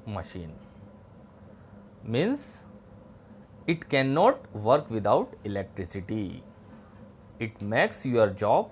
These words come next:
easier and faster. You can solve both arithmetic operations like plus, minus, into, divide and logical problems like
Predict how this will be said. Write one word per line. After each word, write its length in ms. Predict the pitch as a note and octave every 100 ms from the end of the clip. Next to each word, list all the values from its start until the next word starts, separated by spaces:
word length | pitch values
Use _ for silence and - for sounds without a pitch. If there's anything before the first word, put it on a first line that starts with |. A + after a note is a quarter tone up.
| -
easier 400 | A2+ F#2+ G#2 G#2+
and 340 | G2+ A2+ B3 - - -
faster. 540 | F2+ - - D#2 - - - - - - - - - - -
You 260 | B2+ G3+
can 260 | B3+ B3+ C4
solve 440 | - F#3 G#3 D3
both 360 | B2 F3 D4 - -
arithmetic 680 | D3 C#3+ C3+ A#2+ A2 F3 A#3 - - - - - - - -
operations 840 | - G#2+ G#2+ A2 - C#3 G#3+ - - -
like 560 | G2+ F#2+ G2 B2+ G3 - - - - - - - - - - - -
plus, 580 | A2+ E3 G#3 - - - - -
minus, 680 | F#2+ F#2+ G2 A2 C#3+ G3+ - - -
into, 480 | G2 F#2+ C#3 G#3 C4+ -
divide 420 | - F#2 E2 D2+ - - - - - - -
and 260 | D#3+ B3 -
logical 720 | A2+ G#2 A2 C3 F#3 A3 C#4
problems 680 | C#4 C#3+ A#2 A2 A#2 A#2 -
like 480 | G#2 G#2+ G#3 C4+